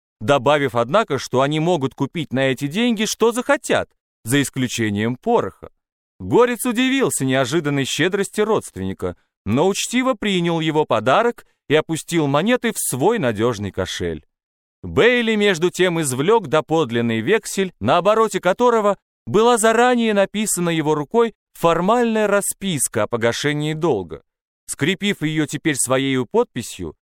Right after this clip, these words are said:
он попросил и меня приложить руку в качестве свидетеля. Я расписался, и мистер Джарви стал беспокойно искать глазами второго свидетеля, так как по шотландскому закону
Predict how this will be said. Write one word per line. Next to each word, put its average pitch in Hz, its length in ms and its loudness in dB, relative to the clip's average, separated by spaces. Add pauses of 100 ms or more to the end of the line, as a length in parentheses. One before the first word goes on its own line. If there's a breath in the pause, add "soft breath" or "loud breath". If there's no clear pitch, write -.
он 220 180 4
попросил 220 560 0
и 247 60 0
меня 156 360 2
приложить 123 540 -2
руку 233 300 -2
в - 80 -16
качестве 196 480 -2
свидетеля. 101 640 -6 (500)
Я 247 140 4
расписался, 156 760 0
и 143 80 -4
мистер 220 360 0
Джарви 214 340 2
стал 156 260 0
беспокойно 180 640 0
искать 143 320 -2
глазами 123 580 0 (200)
второго 254 480 2
свидетеля, 101 680 -4 (260)
так 143 160 2
как - 180 -6
по 165 80 -4
шотландскому 131 640 -2
закону 226 540 0